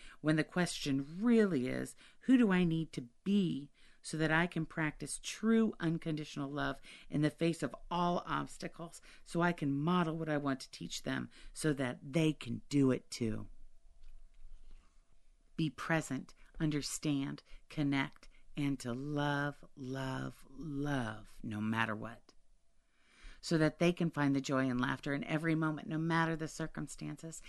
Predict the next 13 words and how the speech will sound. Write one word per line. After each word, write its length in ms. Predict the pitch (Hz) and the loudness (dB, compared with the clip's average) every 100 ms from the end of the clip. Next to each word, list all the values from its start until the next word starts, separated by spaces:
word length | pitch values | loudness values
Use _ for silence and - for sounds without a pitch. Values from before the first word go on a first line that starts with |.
| - - | -18 -4
and 160 | 156 156 | 4 4
that 140 | 156 - | 4 2
everything 460 | 185 196 196 214 | 2 2 2 0
is 160 | - - | -2 -6
going 260 | 180 180 175 | 0 2 2
to 80 | |
be 220 | 165 156 143 | 0 -4 -4
okay, 540 | 143 - 156 147 143 _ _ _ _ - - - | -6 -8 -8 -8 -12 _ _ _ _ -20 -20 -8
and 80 | 156 | -6
that 120 | 175 | -4
whatever 360 | 165 160 170 | -2 0 0
it 100 | 175 | 0
is, 460 | 185 196 185 - - | 2 0 0 -6 -10